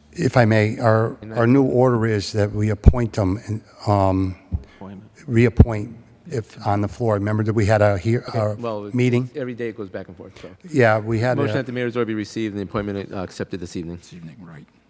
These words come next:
Speaker 4: Okay.
Speaker 1: Second it.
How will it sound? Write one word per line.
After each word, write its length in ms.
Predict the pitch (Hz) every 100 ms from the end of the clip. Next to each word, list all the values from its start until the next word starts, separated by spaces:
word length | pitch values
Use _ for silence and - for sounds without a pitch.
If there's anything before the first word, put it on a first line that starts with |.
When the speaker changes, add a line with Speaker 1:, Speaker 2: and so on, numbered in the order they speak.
| 82
Speaker 4:
Okay. 240 | 85 - 82 - _ _ _ _ - _ _ _ _ _ _ _ _ _ _ - - - _ -
Speaker 1:
Second 360 | - 107
it. 60 | 98